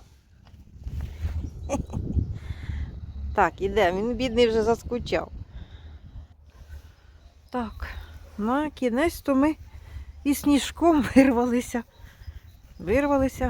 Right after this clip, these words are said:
гулять. Фатить вже, вже. Позапухали. Да? Пішли. Гайда, гайда, мій Пальосі такий. Побіг, побіг. Побіг.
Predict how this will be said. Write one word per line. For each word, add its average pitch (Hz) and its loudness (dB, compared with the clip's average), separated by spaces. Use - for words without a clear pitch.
гулять. 190 0
Фатить 170 -8
вже, 165 -12
вже. 165 -6
Позапухали. 202 4
Да? 262 4
Пішли. 311 4
Гайда, 262 -4
гайда, 294 2
мій 294 -2
Пальосі 359 4
такий. - -20
Побіг, 240 -8
побіг. 214 -8
Побіг. 262 -6